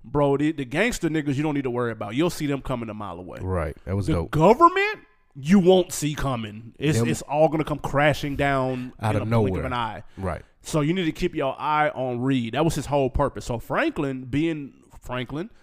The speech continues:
Speaker 1: hits the
Speaker 2: Researches.
Speaker 1: books and
Speaker 2: Mm-hmm.
Speaker 1: doesn't just take his word and says, "Okay, let me read up on this and see how, and see, you know, let me validate this," which I thought was very smart.
Speaker 2: Right.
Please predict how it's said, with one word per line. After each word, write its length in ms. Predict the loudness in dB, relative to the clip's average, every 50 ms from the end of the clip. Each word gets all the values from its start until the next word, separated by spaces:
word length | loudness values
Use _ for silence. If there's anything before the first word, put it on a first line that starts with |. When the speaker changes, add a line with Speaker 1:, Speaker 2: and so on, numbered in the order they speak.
| _ _ _
Speaker 1:
hits 20 | -4
the 60 | -2
Speaker 2:
Researches. 600 | -2 0 0 2 0 0 0 0 0 0 2 4
Speaker 1:
books 400 | 6 6 6 4 2 -2 -8 -4
and 140 | -2 -2 0
Speaker 2:
Mm-hmm. 80 | 4
Speaker 1:
doesn't 320 | 6 6 6 6 2 -2 -2
just 200 | -2 -2 -2 -2
take 280 | -2 -2 -2 -2 -2 0
his 180 | 0 0 0
word 400 | 2 4 4 6 6 6 4 2
and 80 | 0 -2
says, 240 | -4 -4 -4 -2 -4
"Okay, 300 | -4 -4 -4 -4 -4 -4
let 100 | -4 -6
me 80 | -4
read 220 | -4 -4 -2 0 0
up 160 | 0 0 0
on 160 | -2 -4 -4
this 160 | -4 -6 -8
and 100 | -8 -10
see 160 | -8 -6 -4
how, 340 | -4 -2 -2 -2 -4 -4 -6 -8
and 240 | -8 -10 -10 -10 -12
see, 380 | -12 -10 -10 -8 -8 -8 -10 -12
you 100 | -10 -8
know, 120 | -6 -4 -4
let 100 | -4 -4
me 80 | -4
validate 600 | -2 0 0 0 0 -2 -4 -6 -8 -8 -8 -8
this," 200 | -8 -10 -8 -8
which 140 | -8 -4 -4
I 80 | -4 -4
thought 240 | -2 -4 -4 -4
was 140 | -6 -8 -12
very 460 | -14 -10 -4 0 2 2 2 2 0
smart. 500 | -2 -6 -6 -6 -4 -4 -4 -6 -8 -10 -6 -2
Speaker 2:
Right. 280 | 0 0 0 0 -4